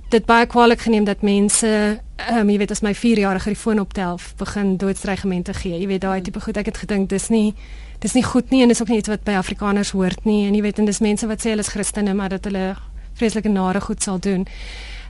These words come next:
Speaker 1: Ehm, so dit was moeilik, jy weet, en dit het maar altyd moeilik gebly en spanningsvol gebly. Ons het natuurlik geweet dit sal moeilik wees. Dis nie asof ons net gedink het dis nou maar net, jy weet, ons, dis, dit sal nie wees nie.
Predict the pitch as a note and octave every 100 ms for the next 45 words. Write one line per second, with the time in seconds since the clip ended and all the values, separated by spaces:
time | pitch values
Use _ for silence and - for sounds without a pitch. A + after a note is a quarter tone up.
0 | - A#3+ A#3 A#3+ - D#4+ C#4+ F4 - C#4
1 | A#3+ - - B3 G#3+ G#3+ - A#3+ A3+ A3+
2 | A3+ B3 B3 C4 F4+ E4 D#4+ F4+ G#4+ D4
3 | A#3 B3 B3+ A#3 A#3 A3 - B3 B3 -
4 | A#3 A3+ B3 C4+ F4+ F4+ F4 - D4+ G#3+
5 | G#3+ A#3+ - D4 C#4+ D4 D4+ D#4+ D4+ C4
6 | D#4 D4+ D4 A#3+ B3+ - - A#3 - F#3
7 | G#3 G#3+ G#3 - G#3 G3 G3 F#3+ A#3 G3
8 | G3 G3 - G3 - - - G#3 - -
9 | - A3+ A#3 B3+ G3+ F3+ - G#3+